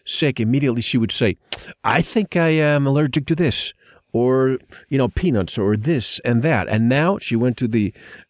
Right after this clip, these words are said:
uh, the, to, to, uh, an allergy doctor, and all of a sudden she has developed allergies to all those things. Is it possible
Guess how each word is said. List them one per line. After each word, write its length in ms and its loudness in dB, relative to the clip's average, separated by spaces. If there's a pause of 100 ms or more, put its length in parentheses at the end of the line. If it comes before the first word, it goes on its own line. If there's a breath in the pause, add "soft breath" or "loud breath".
(120)
uh, 380 0
the, 320 0
to, 140 -2
to, 340 0
uh, 80 0
an 160 -2
allergy 360 0 (140)
doctor, 320 -2 (380 loud breath)
and 240 2 (100)
all 160 2
of 80 2
a 160 -2
sudden 220 0
she 380 0
has 260 0
developed 480 0
allergies 400 0
to 120 0
all 200 0
those 240 0
things. 380 -2 (440 soft breath)
Is 180 0
it 140 -2
possible 600 -2